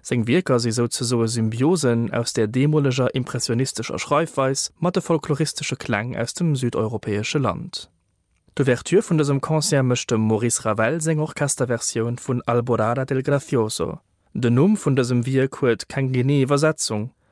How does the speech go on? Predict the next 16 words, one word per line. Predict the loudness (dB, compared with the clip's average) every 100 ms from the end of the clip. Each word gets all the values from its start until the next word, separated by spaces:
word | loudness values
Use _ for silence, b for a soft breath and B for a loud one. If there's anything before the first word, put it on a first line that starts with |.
| _ _
Et | -8
kennt | -2 0 4
ihn | 2
nicht | 2
vielleicht | 0 0 2 0
als | 0 -2 -2 -6
Morning | 0 4 6 4 2
Song | 2 2
of | 2 0
the |
Clown | -4 0 2 2 0
oder | 0 2 4 2 0
The | -4 0
Jester's | 0 0 -2 -2 -2
Obeit | -2 0 0 -2 -4 -8
betiteln, | -6 -4 -2 0 0 -2